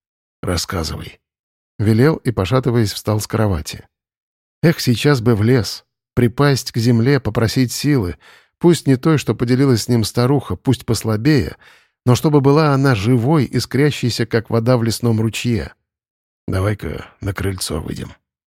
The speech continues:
«Что-то странное творится в округе, Степан Иванович». Они стояли на крыльце, вдыхали сырой осенний воздух.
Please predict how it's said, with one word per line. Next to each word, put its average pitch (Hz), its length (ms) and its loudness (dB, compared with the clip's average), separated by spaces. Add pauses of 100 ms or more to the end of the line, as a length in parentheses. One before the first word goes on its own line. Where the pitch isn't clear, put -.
(680)
«Что-то 113 360 -2
странное 120 500 0
творится 113 340 0
в 113 40 0
округе, 113 320 0
Степан 110 340 -2
Иванович». 95 560 -4 (760)
Они 139 200 4
стояли 117 400 2
на 107 120 0
крыльце, 127 580 0 (100)
вдыхали 127 440 0
сырой 127 340 0
осенний 117 560 0
воздух. - 580 -4